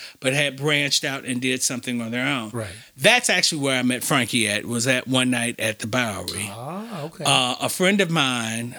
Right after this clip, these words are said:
Speaker 1: um, who's in D C, I hope he's still playing records. Hey, Kurt.
Speaker 2: <laughs>
Speaker 1: Uh, Kurt said, "Do you know who that is?" And I was like, "Mm-hmm." And so we kinda went over to him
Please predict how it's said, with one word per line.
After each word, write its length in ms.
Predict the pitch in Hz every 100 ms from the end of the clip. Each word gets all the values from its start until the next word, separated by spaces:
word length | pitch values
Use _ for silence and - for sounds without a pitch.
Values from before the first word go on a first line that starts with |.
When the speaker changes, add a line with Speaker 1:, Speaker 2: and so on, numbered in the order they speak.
| -
Speaker 1:
um, 720 | 117 113 110 107 107 107 110 -
who's 380 | 160 151 143 131
in 140 | 131
D 160 | 127 143
C, 360 | - 156 139
I 120 | 117 117
hope 240 | 151 135
he's 140 | 180
still 200 | - 139
playing 280 | 131 151 127
records. 340 | 127 123 131 -
Hey, 180 | - 160
Kurt. 400 | 185 185 170 175 -
Speaker 2:
<laughs> 60 | - - 143 - 139 -
Speaker 1:
Uh, 440 | 165 151 147 143 139
Kurt 420 | - 214 208 196 _ - - -
said, 400 | 123 170 143 139
"Do 100 | 135
you 140 | 226 294
know 180 | 311 294
who 140 | 311
that 180 | 311 302
is?" 360 | 311 302 294 - - -
And 180 | 165 170
I 60 |
was 100 | 208
like, 180 | 226 131
"Mm-hmm." 400 | - - 226 143 160 - -
And 120 | 190
so 140 | 220
we 380 | 202 196 269 269
kinda 360 | - 233 208 185
went 280 | 180 208
over 260 | 202 208 214
to 160 | 202 208 170
him 200 | 160 175